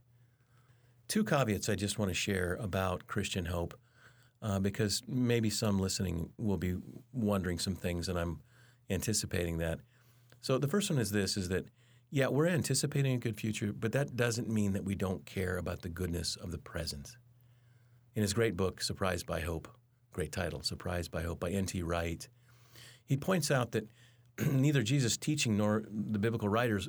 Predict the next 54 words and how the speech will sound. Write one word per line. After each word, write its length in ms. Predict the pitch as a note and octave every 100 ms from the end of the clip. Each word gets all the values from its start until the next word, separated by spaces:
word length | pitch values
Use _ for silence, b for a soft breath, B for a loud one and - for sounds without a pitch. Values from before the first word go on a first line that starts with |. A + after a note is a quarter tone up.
| -
ev-, 240 | B2 - D#3+
they 80 |
didn't 200 | E3+ G#3
separate 500 | - - - G#2 F2+
the 80 | -
present 380 | - G2 E2+ E2+
from 140 | -
the 80 | E2
future 500 | E2 E2+ - - - G2+
like 220 | F#2+ -
we 160 | F#2+
do. 260 | E2 D2 C#2 - _ b b b b b b b b b A#2+
And 100 | A2
so 140 | C3+
he 120 | B2
says 220 | - D3+
that 100 | A#2
while 260 | A#2+ C3+ C3
believers 440 | B2 C3 C#3 B2
anticipate 540 | A#2+ A2+ C3+ A#2+ A#2+ A2
a 20 |
good 220 | G#2 G2
future, 500 | - C3 - C#3 C3 - b b b b b _
that 100 | G2+
God's 260 | A2+ A2 G#2+
gonna 180 | A2+
one 260 | G#2 G#2 G2
day 220 | G2 G#2 G2+
make 240 | G2+ G2+
everything 360 | G2+ F#2+ F#2 F#2
right, 280 | G#2 G#2+ - b b b b
that's 220 | G#2+ -
no 100 | C3
reason 340 | C3 A#2+ G#2+ G#2
for 220 | G#2 G2+
us 420 | F2 E2 - - - - _ A2
in 140 | G2+
this 240 | G#2+ G#2+
life 260 | F#2 D#2 -
to 80 | -
delay 340 | F2+ F2+ F2
our 260 | D#2+ A2 G#2
efforts 300 | D#2+ C2+ C#2+
to 120 | -
do 160 | F2 F2
good, 260 | D2 D#2+ -
to 80 |
seek 200 | D2 E2
justice 540 | - C#2+ - - - -
in 160 | G#2+ F2+
the 80 | E2
here 200 | E2+ E2
and 140 | D#2
now. 300 | D#2 D2+